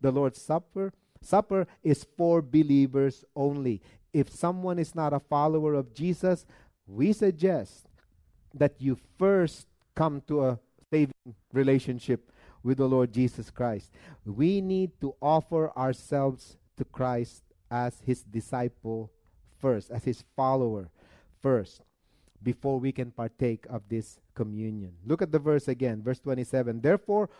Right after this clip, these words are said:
whoever, whoever eats the bread or drinks the cup of the Lord in an unworthy manner will be guilty of sinning against the body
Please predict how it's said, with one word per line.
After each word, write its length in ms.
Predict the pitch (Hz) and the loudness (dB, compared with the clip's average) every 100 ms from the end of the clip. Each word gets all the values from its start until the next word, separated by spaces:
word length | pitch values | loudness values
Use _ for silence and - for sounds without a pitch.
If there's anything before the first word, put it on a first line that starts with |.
| - | -4
whoever, 640 | 160 190 - 196 202 214 - | 0 2 4 4 4 0 -4
whoever 500 | 226 202 185 190 190 - | -6 0 2 2 0 0
eats 240 | 214 220 - | -2 -2 0
the 160 | 190 | 0
bread 360 | 165 147 120 113 _ _ - | 2 0 0 -2 _ _ -2
or 140 | 143 | -2
drinks 340 | 107 135 208 | 0 0 0
the 160 | - 190 | 0 -4
cup 240 | - 202 | 0 0
of 140 | 202 185 | 0 0
the 80 | 208 | 0
Lord 320 | 175 131 120 - - | 2 2 2 -2 -4
in 160 | 196 175 | 4 4
an 160 | 143 143 | 4 -2
unworthy 580 | 170 202 202 202 190 185 | -4 -4 0 2 4 2
manner 480 | 175 170 151 120 117 _ | 0 -2 0 -2 -2 _
will 160 | 127 143 | 0 0
be 160 | 113 | 0
guilty 420 | 120 113 165 170 170 | -2 0 -2 0 0
of 160 | 131 | -2
sinning 360 | - 160 160 151 | -2 -2 0 -2
against 380 | 127 123 120 107 | -2 -4 -4 -4
the 80 | |
body 520 | 104 131 139 113 104 | -4 -4 -4 -6 -8